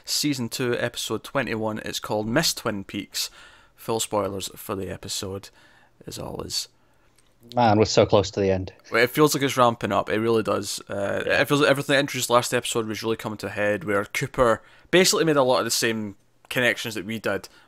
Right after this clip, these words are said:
Speaker 1: Bob's from the Black Lodge. It's opening soon, or it is opening right now, or whatever, and, uh, the Queen is what Windham Earl's gonna use to try and open it. And actually, one of the thoughts I had that I forgot to mention about the last one is, you know how we'd seen that tape of Earl, and this was, like, the seventies?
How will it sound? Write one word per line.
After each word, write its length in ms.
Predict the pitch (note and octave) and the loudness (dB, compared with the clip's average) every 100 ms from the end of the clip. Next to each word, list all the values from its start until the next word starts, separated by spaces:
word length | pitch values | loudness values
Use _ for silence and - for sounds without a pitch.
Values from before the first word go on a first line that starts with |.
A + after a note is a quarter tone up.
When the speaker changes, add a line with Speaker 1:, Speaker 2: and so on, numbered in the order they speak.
| - | 0
Speaker 1:
Bob's 200 | A2 - | 0 0
from 160 | A2 | -4
the 60 | G#2 | -4
Black 240 | G#2+ G#2 B2 | -2 -2 0
Lodge. 420 | D3 A2+ G2+ - - - | 2 2 0 -8 -16 -12
It's 160 | - G#2+ D3 | -8 -2 2
opening 380 | D3+ C3 A2+ | 2 2 -4
soon, 300 | G2+ A#2 G2 F#2 | -2 -2 -2 -2
or 100 | G2+ | 0
it 80 | D#2 | 0
is 100 | C3+ | 0
opening 380 | A#2 A2+ G#2 G2 | -2 -2 -6 -4
right 140 | F#2 | -4
now, 200 | G#2+ A2 | -2 -2
or 320 | G2 D#2+ G2+ | -2 -4 -4
whatever, 480 | G2+ A#2+ B2 A2+ G2+ | -4 0 0 2 -2
and, 280 | F#2+ G2+ G2 _ - - - | -2 -6 -10 _ -20 -16 -8
uh, 160 | G#2 G#2 | -4 -4
the 100 | A2+ | -4
Queen 560 | - C#3 C3+ A#2+ G#2 _ - | 0 2 2 0 -4 _ -4
is 160 | A2+ A2 | -4 0
what 220 | A#2 - _ _ - | -4 -4 _ _ -14
Windham 400 | F2 A2+ A2 G#2+ | -4 -2 -2 -2
Earl's 200 | G#2 - | -2 -4
gonna 120 | G#2 | -6
use 300 | G#2 G#2+ G2+ | -4 -4 -4
to 80 | - | -8
try 200 | - G2 | -8 -8
and 100 | F#2+ | -6
open 260 | G#2+ - G2 | -6 -6 -10
it. 80 | - - | -10 -6
And 100 | C#3+ | 4
actually, 200 | F3 E3+ | 4 6
one 80 | F3+ | 2
of 40 | G#3 | 0
the 40 | |
thoughts 200 | F3+ D#3+ | 0 0
I 40 | B2+ | 2
had 180 | C3 A2 | 2 4
that 60 | |
I 20 | G#2 | 0
forgot 180 | A#2 | 0
to 60 | G2 | -2
mention 240 | A2+ A2+ | 0 -4
about 120 | - G2 | -6 -2
the 60 | |
last 200 | A2 C3 | 0 0
one 180 | G2+ F#2 - - _ - | -6 -10 -12 -20 _ -8
is, 120 | A#2+ | 0
you 60 | C#3+ | 4
know 60 | |
how 180 | D3+ C#3 | 6 4
we'd 180 | A#2+ A#2+ | 2 -2
seen 180 | - A#2+ | -2 0
that 180 | G#2 - | 0 0
tape 320 | A2 A2 - | 0 0 -4
of 120 | A2 | 0
Earl, 360 | A2+ A2+ A2 G#2+ | 4 4 2 0
and 260 | G#2 G2 | -4 -4
this 220 | - G#2 | -2 -2
was, 80 | A2 | -4
like, 100 | G#2+ | -6
the 60 | - | -2
seventies? 560 | A#2+ A2+ F2 A2+ - | -2 -2 -4 -4 -4